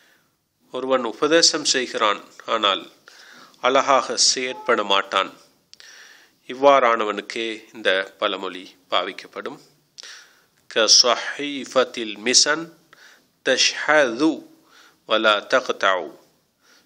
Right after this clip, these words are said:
ஸஃபீஹா, க ஸஃபீஹா. ஸஃபீஹா என்றால், அஹ்,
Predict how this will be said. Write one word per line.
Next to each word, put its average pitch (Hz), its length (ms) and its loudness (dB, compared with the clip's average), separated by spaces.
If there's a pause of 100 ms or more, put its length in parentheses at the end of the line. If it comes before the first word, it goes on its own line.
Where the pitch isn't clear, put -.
(560)
ஸஃபீஹா, 120 680 0 (1300)
க 123 140 0 (140)
ஸஃபீஹா. 110 720 -4 (540)
ஸஃபீஹா 151 520 0
என்றால், 120 520 -4 (1700)
அஹ், - 580 -12